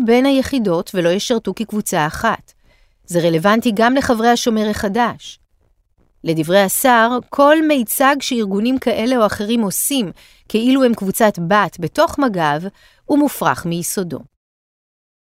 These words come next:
זילברמן מכיר היטב את התנגדותו של בר-לב. אולי מסיבה זו פנו אנשי השומר החדש לפוליטיקאי אחר, שעשוי להטות להם אוזן קשבת, ראש הממשלה נפתלי בנט.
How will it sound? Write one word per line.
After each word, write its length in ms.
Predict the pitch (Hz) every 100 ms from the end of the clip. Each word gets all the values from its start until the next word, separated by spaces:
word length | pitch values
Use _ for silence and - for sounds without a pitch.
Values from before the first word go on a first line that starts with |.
| -
זילברמן 540 | 240 415 440 381 320
מכיר 280 | 285 - 294
היטב 360 | 254 - 277 277
את 100 | 269
התנגדותו 560 | 240 226 202 196 220 214
של 180 | 220
בר-לב. 560 | 185 180 180 208 156 135 _ _ _ _ -
אולי 320 | 247 262 262
מסיבה 500 | 320 349 330 254 247
זו 380 | 226 175 165 180 214
פנו 300 | 196 220 240
אנשי 280 | 220 -
השומר 380 | 226 - 214 214
החדש 560 | 214 - 196 220 247 254
לפוליטיקאי 720 | 220 220 202 208 - 220 190
אחר, 400 | - 294 330 175 160 - _
שעשוי 400 | - 170 170 214
להטות 440 | 214 196 - 202 226
להם 200 | 196 196
אוזן 280 | 196 190 180
קשבת, 600 | 185 - 277 226 185 - _ _ _ _
ראש 300 | 156 165 175
הממשלה 500 | 233 208 214 208 165
נפתלי 400 | 165 170 - 185
בנט. 480 | 151 165 180 107 -